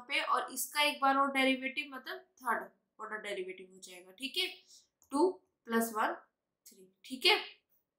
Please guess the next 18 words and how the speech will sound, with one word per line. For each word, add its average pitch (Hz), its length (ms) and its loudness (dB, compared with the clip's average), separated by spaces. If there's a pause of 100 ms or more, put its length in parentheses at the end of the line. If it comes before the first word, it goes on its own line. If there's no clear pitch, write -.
(500)
इसको 269 320 2
यहाँ 269 320 10
से 269 100 6
ये 262 120 10
this 285 300 4 (400)
और 240 200 -2
इसको, 277 360 0
इसका 277 400 8
हमारा 262 360 8
dx 247 480 2
का 294 160 8
integration 269 640 0
क्या 277 140 -4
होता 269 300 0
है 269 100 0
हमारे 269 240 -4
पास, 302 340 4 (140)
x, - 200 -8